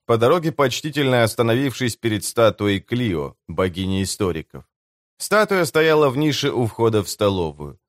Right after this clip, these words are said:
В соседних нишах лежали привезенные отцом из экспедиции сокровища — глиняные черепки,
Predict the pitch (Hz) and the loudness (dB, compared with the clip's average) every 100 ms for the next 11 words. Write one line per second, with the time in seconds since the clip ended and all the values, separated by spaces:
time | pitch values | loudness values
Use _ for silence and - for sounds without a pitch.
0 | _ _ _ - 120 104 165 170 165 131 | _ _ _ 0 0 2 0 0 0 -2
1 | 139 151 131 127 107 - 95 110 104 170 | -2 0 0 -2 -4 -4 -2 0 2 2
2 | 190 151 151 139 139 165 151 135 117 - | 0 0 0 0 0 0 2 2 0 0
3 | 143 98 110 110 - - 107 120 - 117 | 0 0 0 -2 -6 -6 -4 -4 -2 -2
4 | 104 110 95 117 113 85 - 73 - _ | 0 0 -2 -2 -2 -2 -8 -10 -14 _
5 | - 92 135 202 190 165 139 113 120 107 | -14 -8 -4 -2 0 0 -2 -2 -2 -4
6 | _ 127 127 | _ -6 -6